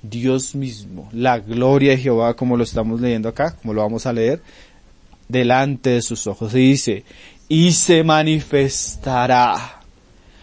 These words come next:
la gloria de Jehová". ¿Ustedes se acuerdan cómo comienza la epístola a los hebreos?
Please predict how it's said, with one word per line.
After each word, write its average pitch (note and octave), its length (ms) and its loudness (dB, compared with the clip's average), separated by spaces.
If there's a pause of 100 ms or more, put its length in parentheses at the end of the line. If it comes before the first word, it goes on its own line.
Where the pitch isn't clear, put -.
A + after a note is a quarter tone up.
(320)
la B2+ 540 2
gloria C#3 1300 4
de C#3 840 2 (340)
Jehová". G#2+ 500 -16 (460)
¿Ustedes - 300 4
se B3+ 80 4
acuerdan G#3+ 420 4
cómo A3 240 2
comienza G3+ 460 4
la G#3 80 6
epístola G3 560 2
a G3 60 4
los F#3+ 180 0
hebreos? F3 500 4